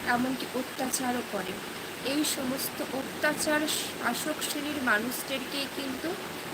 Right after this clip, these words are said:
কবিগুরু খুব সুন্দরভাবে তার কবিতায় তুলে ধরেছিলেন।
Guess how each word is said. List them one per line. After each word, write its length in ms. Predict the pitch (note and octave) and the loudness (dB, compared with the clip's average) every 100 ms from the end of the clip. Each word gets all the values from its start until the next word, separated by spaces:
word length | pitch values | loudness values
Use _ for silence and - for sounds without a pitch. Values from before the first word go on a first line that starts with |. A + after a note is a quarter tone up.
| - | -4
কবিগুরু 580 | D4 D4 E4 D#4+ E4 E4+ D#4+ - | 0 2 2 2 2 2 0 -2
খুব 80 | E4+ - | 0 0
সুন্দরভাবে 1000 | D#4+ D#4 D#4+ E4+ F#4 F4+ - B3 A#3+ D#4+ - - - - - | 0 2 2 4 4 4 2 2 2 0 -2 -6 -8 -6 0
তার 240 | D4 D#4 F#4+ - | 4 6 4 2
কবিতায় 440 | E4 D4+ D4 C#4 C4+ | 2 2 2 2 0
তুলে 200 | B3 B3 - | 0 0 0
ধরেছিলেন। 520 | A3+ G#3+ - - A#3+ | 0 0 0 0 0